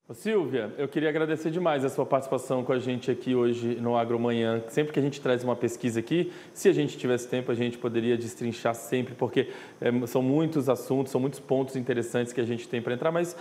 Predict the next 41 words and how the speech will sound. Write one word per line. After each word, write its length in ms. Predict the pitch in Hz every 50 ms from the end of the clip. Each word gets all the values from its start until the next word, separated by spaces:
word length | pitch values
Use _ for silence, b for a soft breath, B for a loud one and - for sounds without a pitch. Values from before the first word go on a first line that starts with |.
| B B B B
acho 180 | 135 135 -
que 60 | -
a 40 | 147
gente 120 | 143 147 -
conseguiu 500 | - 139 135 - 143 123 123 127 135 131
despertar 560 | 123 - - - 131 123 127 - 127 120 120
o 60 | 120
interesse 640 | 117 110 - 110 110 113 131 131 127 - 147 139 B B B B B B
e 140 | 139 143
ligar, 640 | 151 160 185 196 214 185 151 135 135 135 135 135 120 131
é, 320 | 131 131 127 127 123 123
dar 200 | 117 135 139 165
essa 180 | 165 170 151 127
dica, 320 | 110 117 139 147 147 135
ligar 200 | 117 117 120 120
esse 140 | 127 127 -
alerta 320 | 117 117 120 120 120 -
ao 220 | - - 127 127 131
produtor, 500 | - 139 123 117 117 117 - 120 120 120
ao 80 | 120
sojicultor, 640 | 117 - 123 113 117 113 - 120 120 - 127 135 131 B B B B B B
em 40 | 131
relação 340 | 123 131 127 123 127 - 131
à 60 | 131
importância 600 | 135 131 - 151 120 - - 143 151 165 160 139
de 80 | 120 120
ficar 220 | - - 131 123
atento, 440 | 123 123 - 123 123 127 123 123 -
né, 220 | 120 120 127 127 B B B B B B
em 60 | 120
relação 360 | 117 117 117 117 - 131 120
ao 60 | 120
pe-, 160 | 117 - 123
momento 380 | 127 127 120 120 127 135 131 131
certo, 560 | 123 - - 123 123 127 127 127 - - 113
à 140 | 113 - 120
janela 320 | 113 123 113 117 117 120
certa 320 | 120 - 120 113 110 - 117
pra 160 | - 113 113
dissecação, 720 | 113 113 110 - 123 113 - 110 107 - - 101 98 98
né? 160 | 98 104 110